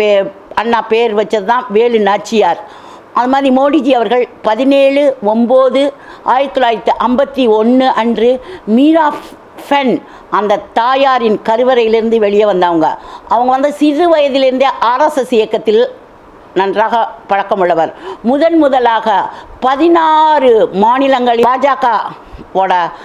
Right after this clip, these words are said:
ஆம், வெற்றியை கொண்டு வந்தது, கொண்டு வந்தது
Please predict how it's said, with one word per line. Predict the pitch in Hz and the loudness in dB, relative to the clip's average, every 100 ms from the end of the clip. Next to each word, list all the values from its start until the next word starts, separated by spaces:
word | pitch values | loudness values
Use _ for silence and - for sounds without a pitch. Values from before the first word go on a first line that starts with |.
| 349 - | -18 -6
ஆம், | 208 208 196 190 190 190 190 | 0 2 4 4 4 2 0
வெற்றியை | 196 247 - 294 285 | 0 -2 0 0 0
கொண்டு | 240 233 | 0 0
வந்தது, | 233 220 233 262 254 - - | 0 0 2 2 2 -4 -8
கொண்டு | 226 240 247 | -4 0 0
வந்தது | 240 247 | 0 0